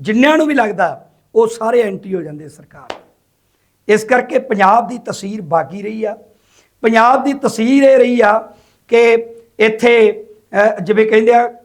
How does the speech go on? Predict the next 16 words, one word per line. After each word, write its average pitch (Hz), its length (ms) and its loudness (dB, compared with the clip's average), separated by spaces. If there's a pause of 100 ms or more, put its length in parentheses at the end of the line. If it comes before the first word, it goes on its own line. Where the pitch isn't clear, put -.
(420)
"ਪੰਜਾਬ 220 420 2
ਦੇ 220 100 2
ਜੰਮਿਆਂ 208 380 -2
ਨੂੰ 214 140 -10
ਨਿੱਤ 196 240 -10
ਮਹਿਮਾ।" 180 680 -4 (380)
ਤੋਂ 254 120 2
ਮੈਨੂੰ 269 300 0
ਲੱਗਦਾ 247 560 -2 (300)
ਕਿ 277 120 2
ਪੰਜਾਬ 269 760 2
ਦੇ 277 140 4
ਵਿੱਚ 220 500 -4 (420)
ਅਜੇ 302 200 2
ਤੱਕ 285 340 -2
ਤਾਂ 247 200 -2